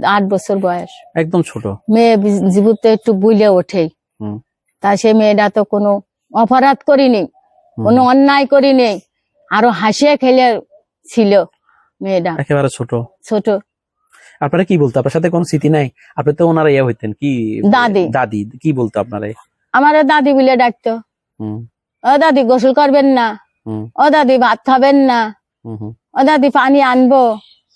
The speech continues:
Speaker 2: হুম, হুম।
Speaker 1: আবার তার মা ওরই ওইরকম কইতো। বুঝছেন
Speaker 2: আচ্ছা।
Speaker 1: না?
Speaker 2: আচ্ছা, আচ্ছা।
Speaker 1: তার মা ওরই ওইরকম কইতো। ও দা-, মা ওই নাবেন
Speaker 2: মা
Speaker 1: নাকি
Speaker 2: ওই বলতে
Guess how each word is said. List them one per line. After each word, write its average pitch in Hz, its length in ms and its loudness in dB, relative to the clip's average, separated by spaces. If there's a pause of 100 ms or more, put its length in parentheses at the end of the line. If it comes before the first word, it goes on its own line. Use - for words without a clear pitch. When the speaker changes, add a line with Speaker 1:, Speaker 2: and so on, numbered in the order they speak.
(120)
Speaker 2:
হুম, 107 120 -8
হুম। 110 160 -10
Speaker 1:
আবার 269 300 2
তার 294 220 0
মা 277 160 4
ওরই 269 320 2
ওইরকম 190 380 0
কইতো। 175 340 -8 (680)
বুঝছেন 247 320 -4
Speaker 2:
আচ্ছা। 247 60 -2
Speaker 1:
না? 247 100 -8 (540)
Speaker 2:
আচ্ছা, 101 280 -10
আচ্ছা। - 220 -18 (240)
Speaker 1:
তার 254 180 2
মা 262 180 4
ওরই 320 320 2
ওইরকম 226 440 0
কইতো। 180 280 -2
ও 220 120 4
দা-, 247 160 2
মা 247 160 2
ওই 226 140 2
নাবেন 226 420 2
Speaker 2:
মা 233 160 0
Speaker 1:
নাকি 123 240 0
Speaker 2:
ওই 135 140 0
বলতে 160 220 0